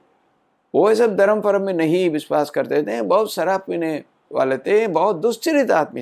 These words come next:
थे। जैसे ही कोई दूत आया, उनका इतना गालियाँ दी गिरीश चंद्र घोष, वो तो ठाकुर के पास आके बोला, "आप किसके पास मेरे भेजा?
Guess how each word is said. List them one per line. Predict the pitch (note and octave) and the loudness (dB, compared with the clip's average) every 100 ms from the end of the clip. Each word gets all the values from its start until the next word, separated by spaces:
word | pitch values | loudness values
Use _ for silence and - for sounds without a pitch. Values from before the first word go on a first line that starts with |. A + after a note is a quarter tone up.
| - | -14
थे। | - _ _ _ _ _ _ _ _ _ _ - | -18 _ _ _ _ _ _ _ _ _ _ 0
जैसे | E3+ F#3+ B3 | 2 2 0
ही | |
कोई | B3 B3 B3+ | 0 0 2
दूत | G#3+ A3+ F#3 | 0 -2 0
आया, | D3 C3+ G3+ | 0 -2 -4
उनका | F#3 G3 | -4 -2
इतना | D#3 - - E3 G#3+ | -2 -4 -4 0 0
गालियाँ | A3+ G#3 F3 G3 F3 | 0 0 0 -2 -2
दी | D3+ C#3 - _ _ _ _ _ _ _ _ C3 | -4 -6 -8 _ _ _ _ _ _ _ _ -4
गिरीश | D3+ D3+ C#3+ | -2 -2 -4
चंद्र | C3 A#2 A2 | -4 -6 -2
घोष, | C3+ G#3 F3 | 0 0 0
वो | G#3 | -2
तो | A3 A3 | 2 2
ठाकुर | G#3 G3 G3+ | 0 -2 -2
के | |
पास | F#3 F#3 F3 | 0 0 -2
आके | - F3+ | -6 -4
बोला, | F#3+ G3+ | -2 -2
"आप | - | 0
किसके | G3 - C#4 | -2 -2 0
पास | C#4+ B3 | 2 2
मेरे | A3+ G#3+ | 0 -2
भेजा? | F3+ F3 D3 B2 | 0 0 0 -4